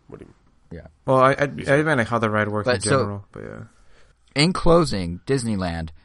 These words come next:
Speaker 2: pretty cool when it's thirty-five percent full. A little weird with covid.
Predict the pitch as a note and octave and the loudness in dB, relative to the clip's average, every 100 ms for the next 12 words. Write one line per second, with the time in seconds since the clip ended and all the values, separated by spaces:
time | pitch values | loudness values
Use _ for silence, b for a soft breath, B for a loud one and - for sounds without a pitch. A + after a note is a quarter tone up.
0 | _ - F#3+ F#3+ - F#3+ F3+ C#3+ - C#3+ | _ 2 2 4 2 4 4 0 0 -2
1 | C#3+ C3+ C3 C3+ B2 A2+ - G2+ G2 - | 2 0 2 2 2 0 0 0 0 -4
2 | - - - - - - - - A#2 D#3 | -14 -16 -18 -18 -20 -18 -10 -2 6 6
3 | D#3+ D3 C3+ C3 A#2+ - A#2+ G2+ G2 F#2+ | 6 4 4 2 -2 6 6 8 2 -2